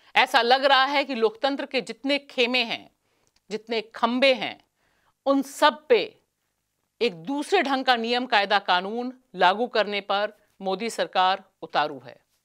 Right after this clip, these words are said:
लोकतंत्र के खिलाफ युद्ध अलग-अलग मोर्चों से केंद्र सरकार से लेकर राज्य सरकारें छेड़ रही हैं। अलग-अलग संस्थाएं जो सरकारों से जुड़ी हुई हैं,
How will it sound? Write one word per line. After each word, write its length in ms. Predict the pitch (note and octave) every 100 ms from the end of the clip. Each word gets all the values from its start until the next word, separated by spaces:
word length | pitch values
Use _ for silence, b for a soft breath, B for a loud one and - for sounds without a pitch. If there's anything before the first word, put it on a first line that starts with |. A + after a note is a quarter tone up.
| _ _
लोकतंत्र 580 | G#3+ B3+ B3+ D4+ F4+ F4
के 120 | D4
खिलाफ 680 | C#4+ C4 B3 B3+ D4+ - - _ _ _
युद्ध 320 | F#3 A#3 G3+ - _ _ _ _ -
अलग-अलग 480 | A3+ B3+ A#3+ A#3 G3
मोर्चों 460 | G3 G3+ G3 A#3+
से 360 | A3 G#3+ G#3 A3 _ _ _ _
केंद्र 280 | - A3+ B3
सरकार 460 | A#3+ G#3 F#3 G3 G3
से 140 | G#3
लेकर 500 | F#3 F#3 - G3 G3 - -
राज्य 260 | F3 F3+ F3+
सरकारें 640 | - E3+ F3 E3+ F3 F#3 G3 _ _ _
छेड़ 280 | - G3 E3
रही 280 | D#3 D3+ D#3+
हैं। 300 | _ _ _ _ _ _ _ _ -
अलग-अलग 380 | B3 B3 B3
संस्थाएं 760 | A3 A3 G3 - G#3 G#3 A3+ B3+ _ _ _ _ -
जो 60 | F#3+
सरकारों 480 | G3+ F3 G3 G3+ G#3+
से 160 | G#3+
जुड़ी 260 | E3 G3+ A3
हुई 240 | G#3+ G#3+
हैं, 340 | G3+ G#3 G#3